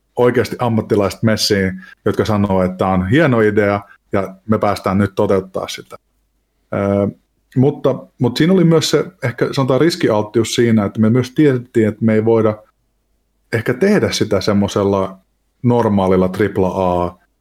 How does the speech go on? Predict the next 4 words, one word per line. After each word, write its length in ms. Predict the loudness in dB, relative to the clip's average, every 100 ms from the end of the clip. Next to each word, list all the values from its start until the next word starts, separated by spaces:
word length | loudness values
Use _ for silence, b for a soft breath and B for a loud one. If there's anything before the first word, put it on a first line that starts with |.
| _ -2
massiivisella 800 | 0 0 -2 0 0 0 0
Hollywood-katskeen 1800 | 0 0 0 0 -2 -2 -8 _ _ _ _ _ -6 -4 -2 -2 0 0
tavalla, 360 | 0 0 -2 -2
koska, 460 | -4 -4 -6 -6